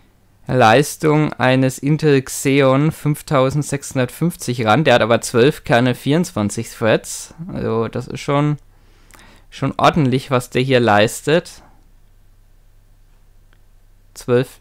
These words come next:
äh, tausendzweihundertsechsundsiebzig Punkte. Jetzt können wir nochmal ins Open G L gucken.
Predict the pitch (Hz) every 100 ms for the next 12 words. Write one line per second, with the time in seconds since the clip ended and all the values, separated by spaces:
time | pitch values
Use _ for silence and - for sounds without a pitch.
0 | _ - - 113 123 147 - 107 120 127
1 | - 110 - - 147 143 - 131 135 135
2 | 156 151 - 127 131 143 131 - - 131
3 | 135 139 - - - 107 - 113 160 -
4 | 175 190 202